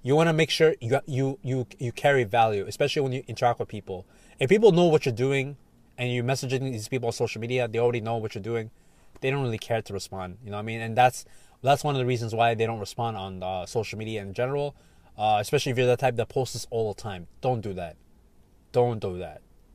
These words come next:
Please don't do that. All right. I think I've said enough. <laughs> It was a long, uh, thoughtful discussion. Uh, I wanna definitely, uh,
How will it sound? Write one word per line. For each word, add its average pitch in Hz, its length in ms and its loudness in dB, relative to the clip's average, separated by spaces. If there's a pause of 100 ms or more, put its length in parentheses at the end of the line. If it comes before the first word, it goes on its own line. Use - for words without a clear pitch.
(140)
Please 143 320 2
don't 107 200 0
do 95 80 -6
that. 85 220 -8 (1800)
All 110 80 -6
right. 98 280 -2 (320)
I 107 180 -2
think 139 240 -2
I've 131 180 6
said 131 180 2
enough. 135 360 0 (180)
<laughs> - 520 -2 (360)
It 117 40 0
was 127 100 2
a 147 60 6
long, 170 320 6
uh, 151 200 10
thoughtful 151 300 6
discussion. 139 540 0
Uh, 117 260 4
I 113 40 6
wanna 135 240 2
definitely, 135 480 2
uh, 113 200 4